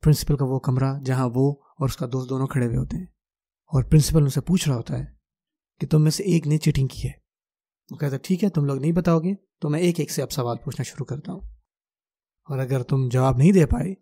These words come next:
तो बच्चों, अपनी खैर मनाना।" उसको जब ये हिसाब याद आता है, तो वो एकदम से थाड़े मार के रोने लगता है। उसका दोस्त देखता है कि "इसको क्या हुआ, तुम ठीक हो?" तो कहता है कि "मुझे अब डर लग रहा है कि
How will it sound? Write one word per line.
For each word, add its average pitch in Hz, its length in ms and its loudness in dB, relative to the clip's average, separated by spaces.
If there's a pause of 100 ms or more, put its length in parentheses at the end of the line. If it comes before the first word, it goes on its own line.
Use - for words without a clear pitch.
(140)
तो 147 80 -8
बच्चों, 120 580 0
अपनी - 200 -4
खैर 127 240 0
मनाना।" 113 460 -8 (840)
उसको 151 200 -2
जब 135 140 0
ये 135 140 2
हिसाब 131 320 0
याद 113 200 -6
आता 110 200 -4
है, 117 220 -8 (240)
तो - 80 -4
वो 131 80 0
एकदम 143 440 -2
से 120 420 -6 (120)
थाड़े 131 200 2
मार 120 200 -2
के 120 120 -6
रोने 117 180 0
लगता - 280 -12
है। - 120 -16 (680)
उसका 196 200 -2
दोस्त 156 220 2
देखता 143 200 -4
है 196 40 0
कि 175 40 -8
"इसको 247 200 -8
क्या - 120 -2
हुआ, 123 240 -6 (840)
तुम 131 120 0
ठीक 143 200 0
हो?" 226 240 -4 (640)
तो 127 120 -4
कहता 123 220 0
है 135 40 2
कि 135 100 -2
"मुझे 127 200 -2
अब 120 100 -4
डर 127 160 0
लग 123 160 -4
रहा 123 120 -2
है 147 80 0
कि 127 200 -4